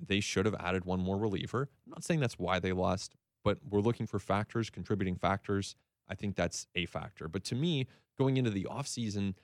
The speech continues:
this isn't a team that's desperate for relief. Like, when I, I, I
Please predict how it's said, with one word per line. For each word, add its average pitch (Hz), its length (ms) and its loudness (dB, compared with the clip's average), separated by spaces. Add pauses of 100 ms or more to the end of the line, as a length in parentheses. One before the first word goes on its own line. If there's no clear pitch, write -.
(320)
this 127 180 2
isn't 131 180 0
a 117 60 -2
team 120 320 0
that's 90 220 -2 (680)
desperate - 540 -6 (240)
for 135 420 4 (400)
relief. 123 560 2
Like, 117 160 4
when 120 140 4
I, 113 180 4
I, 101 80 -4 (320)
I 135 160 4